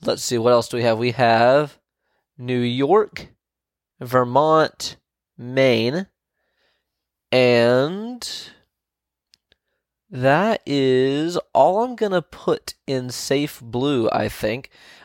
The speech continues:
Uh, hard to believe, 'cause, yeah, there's a lot of, um, there's a lot of seats there you see opening up, and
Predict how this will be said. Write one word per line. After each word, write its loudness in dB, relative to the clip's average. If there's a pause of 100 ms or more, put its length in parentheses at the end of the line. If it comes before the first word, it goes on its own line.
(120)
Uh, 4
hard 2
to -12
believe, -4
'cause, -6
yeah, 4
there's 0
a 2
lot 2
of, 0
um, 0 (1200)
there's 0
a 6
lot 4
of -4
seats -8
there -4 (340)
you -12
see -4
opening -2
up, 0
and -2